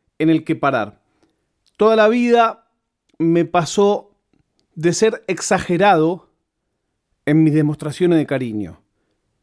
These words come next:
Pero tiene un sentido y un porqué.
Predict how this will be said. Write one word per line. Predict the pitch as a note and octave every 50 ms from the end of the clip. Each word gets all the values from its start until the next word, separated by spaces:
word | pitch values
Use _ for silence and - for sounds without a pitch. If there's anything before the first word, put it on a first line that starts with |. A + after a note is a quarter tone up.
| _ _ _ _ _ _ _ _ _ _ _ _
Pero | F#3 F#3+ G#3+ G#3 - - _ _ _ _ _
tiene | - C4+ D4 C4+ C4+
un | B3+ B3 A#3
sentido | - G#3 G3+ F#3+ E3+ - G#3+ G3+ F3+ D#3+ C#3 B2 A2 G#2 - _ _ _ _
y | - D3+ E3
un | F3 F3 D#3
porqué. | - D3+ C#3+ C#3 - - A#2 F#2+ E2+ - _